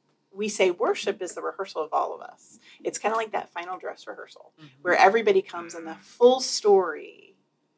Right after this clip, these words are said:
Speaker 1: is told. Why is worship as rehearsal important for the church in order for the church to go out and live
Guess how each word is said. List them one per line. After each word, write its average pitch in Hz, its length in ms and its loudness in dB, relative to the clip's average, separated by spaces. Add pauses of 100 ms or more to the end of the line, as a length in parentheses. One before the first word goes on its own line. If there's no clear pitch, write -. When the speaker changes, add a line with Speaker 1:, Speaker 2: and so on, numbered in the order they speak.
(180)
Speaker 1:
is - 220 -16
told. - 480 -14 (920)
Why 247 960 2
is 196 300 6
worship 196 580 -6
as 180 200 -10
rehearsal - 1000 -16 (100)
important 196 540 -8
for 180 120 -18
the 160 100 -14
church - 800 -18 (340)
in 170 100 -8
order 170 140 -4
for 165 140 -14
the 160 80 -8
church - 300 -16
to 156 60 -14
go 160 220 -10
out 160 340 -2
and 160 160 -16
live 139 160 -14